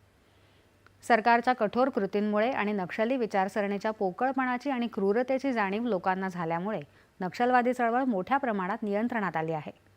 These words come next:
या नक्षलवादग्रस्त प्रदेशांमध्ये न्याय, विकास, सद्भावना, सहानुभूती आणि सुसंवाद सुनिश्चित करण्यासाठी एका व्यापक कृती आराखड्याची आवश्यकता भागवत यांनी व्यक्त केली. जेव्हा सरकार लोकांपासून दूर जातं आणि त्यांच्या समस्यांबद्दल सरकारला जाणीव नसते, तेव्हा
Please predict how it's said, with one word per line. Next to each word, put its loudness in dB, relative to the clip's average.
या 4
नक्षलवादग्रस्त 0
प्रदेशांमध्ये -2
न्याय, 0
विकास, 0
सद्भावना, 0
सहानुभूती 2
आणि -2
सुसंवाद 0
सुनिश्चित -2
करण्यासाठी -4
एका 2
व्यापक 4
कृती 0
आराखड्याची 0
आवश्यकता -4
भागवत 0
यांनी -4
व्यक्त -4
केली. -10
जेव्हा 6
सरकार 4
लोकांपासून 2
दूर 0
जातं 0
आणि -2
त्यांच्या -2
समस्यांबद्दल -4
सरकारला -2
जाणीव 0
नसते, -2
तेव्हा -4